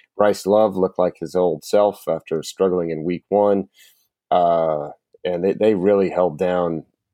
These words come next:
I mean, <laughs> U S C's offense could not do hardly anything. And even though Stanford didn't exactly blow the doors off either, they did plenty to win. I didn't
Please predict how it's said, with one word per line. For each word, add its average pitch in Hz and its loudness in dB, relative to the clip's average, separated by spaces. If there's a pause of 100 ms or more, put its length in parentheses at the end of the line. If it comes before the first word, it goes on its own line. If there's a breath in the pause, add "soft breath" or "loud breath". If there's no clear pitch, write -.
I 82 -4
mean, 82 -6
<laughs> - -20
U 82 0
S 85 -2
C's 87 -4
offense 80 0
could 76 -8
not 85 -2
do 82 0 (400 soft breath)
hardly 85 2
anything. 90 2
And 90 0
even 95 2
though 92 4
Stanford 95 0
didn't 82 0
exactly 82 -2
blow 90 2
the 80 -4
doors 82 0
off 80 -2
either, 82 2
they 80 0
did 78 -2
plenty 87 -2
to 78 -4
win. 85 -2 (520 soft breath)
I 202 4
didn't 131 2